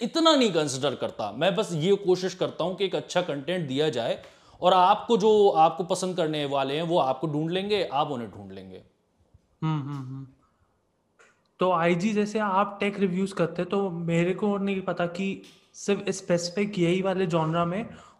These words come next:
Speaker 2: और बाकी
Speaker 1: हम्म।
Speaker 2: YouTube में कोई कर रहा है, मतलब YouTube इंडिया में तो और कोई नहीं कर रहा।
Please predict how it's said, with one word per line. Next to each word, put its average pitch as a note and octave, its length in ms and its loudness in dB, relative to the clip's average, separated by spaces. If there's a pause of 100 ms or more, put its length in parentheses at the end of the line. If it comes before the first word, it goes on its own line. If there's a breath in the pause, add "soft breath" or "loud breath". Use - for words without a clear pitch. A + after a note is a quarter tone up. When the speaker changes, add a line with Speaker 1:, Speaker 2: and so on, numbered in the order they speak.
Speaker 2:
और F3 200 4
बाकी F3 360 2
Speaker 1:
हम्म। D#3+ 220 0
Speaker 2:
YouTube F3 240 -2
में F#3+ 100 -6
कोई F#3 180 4
कर F3 220 2
रहा C#3 180 -4
है, B2+ 100 -10
मतलब D3+ 200 -6
YouTube D#3 380 2
इंडिया E3 300 2
में F3+ 140 0
तो F#3 160 -2
और E3+ 260 2
कोई F3 180 0
नहीं E3 140 0
कर D3+ 100 -4
रहा। - 180 -10